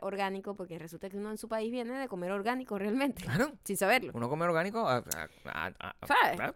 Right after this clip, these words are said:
Speaker 2: a,
Speaker 1: Como que de
Speaker 2: por supuesto.
Speaker 1: granjita chiquitica. Aquí tienes que pagar extra.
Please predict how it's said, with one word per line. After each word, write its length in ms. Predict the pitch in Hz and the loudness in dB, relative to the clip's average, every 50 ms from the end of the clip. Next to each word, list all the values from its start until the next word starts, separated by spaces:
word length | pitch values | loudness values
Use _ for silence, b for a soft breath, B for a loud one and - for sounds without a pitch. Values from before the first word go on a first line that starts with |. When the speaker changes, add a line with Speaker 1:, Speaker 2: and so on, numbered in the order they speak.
| - - - - - - | -8 -10 -8 -6 -4 -4
Speaker 2:
a, 40 | |
Speaker 1:
Como 220 | - 202 190 196 190 | -2 -2 -4 -4 -2
que 80 | 190 | 0
de 60 | 185 180 | 0 2
Speaker 2:
por 80 | 180 180 | 2 2
supuesto. 20 | |
Speaker 1:
granjita 440 | 185 - 180 185 202 214 214 - 294 | 2 2 0 0 -2 -4 -2 -2 -2
chiquitica. 580 | - 294 247 226 - 349 370 269 - 170 170 b b b b b b b | -2 -4 -6 -4 0 0 0 0 -2 -6 -8 b b b b b b b
Aquí 240 | - 202 - - 214 | -2 -2 -2 -2 -4
tienes 240 | - 247 247 247 247 | 0 2 2 2 2
que 80 | 247 | 0
pagar 300 | 214 208 185 185 202 226 | 0 2 4 6 6 6
extra. 420 | 269 262 214 - - - 220 240 | 6 4 2 0 -2 -2 -2 -2